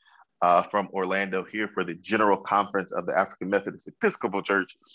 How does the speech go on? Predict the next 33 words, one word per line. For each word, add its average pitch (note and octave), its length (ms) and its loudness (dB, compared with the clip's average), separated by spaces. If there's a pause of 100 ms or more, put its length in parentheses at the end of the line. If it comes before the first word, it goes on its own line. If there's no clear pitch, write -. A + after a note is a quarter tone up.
(240)
So F2+ 140 0
I'm G2 160 2
here F#2+ 180 2
from F#2 220 -4
this F#2+ 180 -2
Sunday F#2 320 0
to F2+ 140 -4
next F#2 420 2
Sunday, F2+ 320 4
but - 180 2
that's A2+ 260 2
not G2+ 220 -2
here G#2+ 140 2
with F#2 140 -2
you A2 100 0
all F#2+ 200 2 (120)
for. G2 320 0 (440)
On F#2+ 180 -4
tonight A#2+ 680 2
on A2+ 160 -2
The G#2+ 80 -8
Perspective, G2+ 680 -4
I G2+ 140 2
have G#2+ 240 0
a F#2+ 60 -4
friend, C3 600 -2 (840)
a F2+ 60 -10
brother, A2+ 640 4 (440)
um, F#2+ 520 -2
someone G2+ 400 -2
that G2+ 40 2
I, G#2 200 4 (200)
that, F#2 160 -4